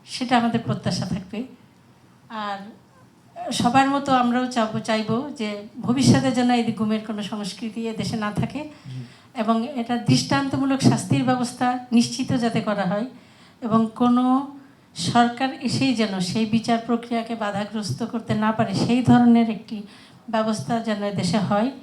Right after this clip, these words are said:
Speaker 1: কারণ আমাদের মতো অসংখ্য পরিবার যারা এটা গুমের শিকার, আহ, যারা এই বি-, এতদিন ধরে যারা এটার সঙ্গে সাফারিং, আহ, সে আমাদের সন্তানেরা স্বাভাবিকভাবে বেড়ে উঠতে পারে নাই।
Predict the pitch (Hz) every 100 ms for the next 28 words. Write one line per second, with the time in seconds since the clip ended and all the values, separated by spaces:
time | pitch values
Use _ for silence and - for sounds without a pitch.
0 | - - - - - 233 220 220 220 240
1 | 247 277 277 277 277 269 277 - - -
2 | - - 220 214 254 247 269 240 233 240
3 | 240 233 214 214 214 208 233 175 - -
4 | - 220 202 208 190 - 226 233 247 -
5 | - - - - 233 208 202 226 - 254
6 | 214 208 214 285 214 214 214 254 - 233
7 | 269 233 220 233 247 233 226 220 226 214
8 | 214 - - - - - - - - 226
9 | 214 - 233 208 220 220 247 240 240 233
10 | - - - 208 180 220 220 220 233 -
11 | - - 214 202 208 220 220 220 233 -
12 | - - - - - - 220 185 185 202
13 | 226 214 180 214 190 214 202 202 190 233
14 | 226 190 214 254